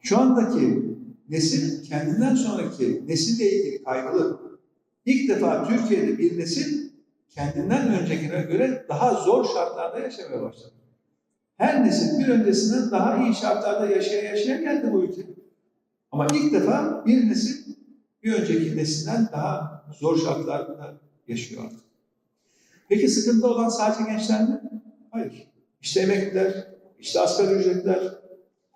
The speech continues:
Diyanet İşleri Başkanlığı emeklinin ve asgari ücretlinin artık fitreye muhtaç duruma düştüğünü teyit etti.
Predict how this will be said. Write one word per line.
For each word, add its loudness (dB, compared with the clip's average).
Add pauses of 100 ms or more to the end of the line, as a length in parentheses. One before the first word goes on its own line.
(180)
Diyanet 4
İşleri 2
Başkanlığı 0 (500)
emeklinin 0
ve -2
asgari 0
ücretlinin -2
artık 0
fitreye -2
muhtaç -4
duruma 0
düştüğünü -2
teyit 0
etti. -8